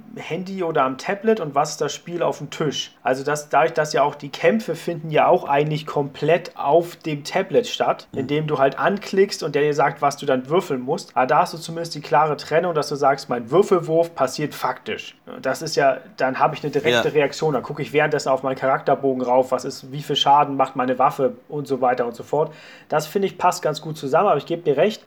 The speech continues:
Speaker 1: sozusagen diese Elemente, die auf dem Spielplan sind, es ist ein bisschen, gibt es so einen kleinen Disconnect davon, dass du ja nie siehst, wo deine Figuren auf dem Spielplan sind in der App, weil das macht,
Speaker 2: Ja.
Speaker 1: diese Rechnerleistung will die App ja nicht machen,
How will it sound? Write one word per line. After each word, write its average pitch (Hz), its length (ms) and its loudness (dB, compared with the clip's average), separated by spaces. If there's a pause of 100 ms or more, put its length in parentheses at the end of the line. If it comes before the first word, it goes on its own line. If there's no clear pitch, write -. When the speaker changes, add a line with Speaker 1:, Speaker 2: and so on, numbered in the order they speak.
Speaker 1:
sozusagen 151 440 0
diese 143 240 0
Elemente, 143 500 0
die 151 140 -4
auf 139 140 0
dem 135 160 -4
Spielplan 175 720 0
sind, 156 400 -2 (180)
es 156 200 -8
ist 185 180 -2
ein 160 120 -8
bisschen, 240 460 -2
gibt 202 240 2
es 185 80 -10
so 185 80 -6
einen 165 60 -10
kleinen 175 400 0
Disconnect 156 640 -2
davon, 147 380 0 (280)
dass 139 180 -2
du 160 100 -14
ja 156 160 4
nie 190 280 0
siehst, 202 420 -4
wo 165 60 -4
deine 139 260 4
Figuren 185 520 0
auf 120 180 0
dem 120 340 -4
Spielplan 135 560 -2
sind 127 220 -2
in 127 140 -2
der 113 280 0
App, 220 160 2 (220)
weil 127 140 4
das 139 180 2
macht, 139 220 0
Speaker 2:
Ja. 120 200 0 (160)
Speaker 1:
diese 160 300 2
Rechnerleistung 165 760 2
will 160 120 0
die 147 140 -2
App 147 180 -2
ja 254 100 6
nicht 170 220 -2
machen, 147 380 -4